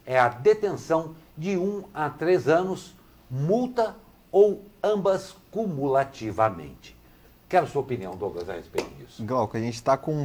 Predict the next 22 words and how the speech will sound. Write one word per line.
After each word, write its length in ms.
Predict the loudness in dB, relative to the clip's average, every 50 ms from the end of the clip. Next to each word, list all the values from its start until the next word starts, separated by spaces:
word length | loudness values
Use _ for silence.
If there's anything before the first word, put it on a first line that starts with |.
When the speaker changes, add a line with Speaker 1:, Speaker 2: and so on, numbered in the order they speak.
| 2
Speaker 2:
<coughs> 80 | 2 4
tempo 240 | 2 2 0 -2 -6
extremamente 640 | -8 -8 -2 0 0 2 2 0 0 0 -2 -4 -4
seco. 340 | -4 0 0 0 0 0
A 40 | 0
gente 240 | -2 -2 -4 -6 -6
tem 180 | -6 -4 -2 2
aí 140 | 2 0
sempre 460 | 0 0 0 2 4 4 4 2 0 -2
o 40 |
Caio 240 | 2 4 4 4 4
Souza, 380 | 2 0 0 2 2 4 2 0
nosso 220 | -2 -4 -8 -10
querido 300 | -2 0 2 2 2 2
Caio 220 | 2 2 2 2 0
Souza, 240 | 0 -2 0 0
mandando 380 | 2 2 2 2 2 2 2 2
a 40 | 2
gente 200 | 0 0 -2 2
beber 300 | 4 6 8 8 6 6
bastante 500 | 6 4 2 2 0 -2 -2 0 2 4
água. 300 | 6 6 6 4 0